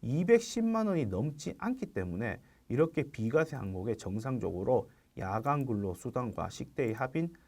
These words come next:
삼십오만 원이 정상적으로 비과세 항목으로 들어옵니다. 그러니까 수당 공제의 이 월 정액도 생산직 근로자의 야간 근로 수당이나 이런 부분에 있었을 때는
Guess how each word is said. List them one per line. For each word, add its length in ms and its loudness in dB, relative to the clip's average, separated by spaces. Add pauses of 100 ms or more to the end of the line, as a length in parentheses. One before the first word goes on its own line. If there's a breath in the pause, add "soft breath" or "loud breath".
(140 soft breath)
삼십오만 840 0
원이 340 -2 (280 soft breath)
정상적으로 1000 2
비과세 420 -2
항목으로 600 -4
들어옵니다. 640 -2 (1080)
그러니까 540 4 (220 loud breath)
수당 260 2
공제의 380 2
이 20 2
월 340 2
정액도 800 4 (140 loud breath)
생산직 540 0
근로자의 480 2
야간 300 0
근로 240 0
수당이나 400 -4
이런 260 2
부분에 320 -2
있었을 400 -6
때는 320 -6